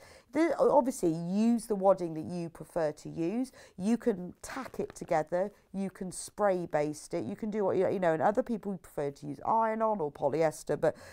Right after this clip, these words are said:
I think that when you have spent time making a quilt like this, it's worth using a decent wadding, and the eighty twenty, um, is beautiful as well.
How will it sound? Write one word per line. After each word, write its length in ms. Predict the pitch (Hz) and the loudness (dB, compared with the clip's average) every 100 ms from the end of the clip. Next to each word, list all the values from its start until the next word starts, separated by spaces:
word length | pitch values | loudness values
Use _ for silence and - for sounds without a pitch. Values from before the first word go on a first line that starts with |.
| - - _ _ _ _ | -20 -20 _ _ _ _
I 280 | 208 233 247 | 12 12 10
think 240 | - 160 | 0 -4
that 80 | 151 | 0
when 240 | 190 202 | 2 2
you 180 | 202 202 | 0 -4
have 140 | 185 - | -6 -8
spent 340 | - 180 - | -4 -2 -4
time 320 | - 180 165 | -6 -4 -2
making 260 | 156 - 160 | -4 -6 -12
a 40 | |
quilt 280 | - 180 151 | -4 -2 0
like 220 | 156 151 | 0 0
this, 260 | 143 139 - | -2 -6 -6
it's 260 | - 170 - | -6 -6 -4
worth 280 | 170 160 - | -2 -2 -4
using 340 | 165 151 151 | -10 -8 -8
a 40 | 151 | -8
decent 340 | 156 147 151 | -6 -8 -6
wadding, 300 | 147 151 143 | -4 -4 -4
and 80 | 156 | -2
the 100 | 180 | 2
eighty 260 | 185 - 175 | 2 -2 -6
twenty, 640 | - 160 151 - 127 135 - - - - - | 0 2 0 -2 -4 -4 -10 -20 -20 -4 4
um, 400 | 160 156 143 - _ _ _ | 4 4 -2 -10 _ _ _
is 140 | 147 | -8
beautiful 960 | 139 - 156 147 156 160 - - - 127 | -8 -12 -10 -8 -8 -8 -8 -14 -10 -8
as 160 | 127 139 | -6 -2
well. 220 | 113 | -2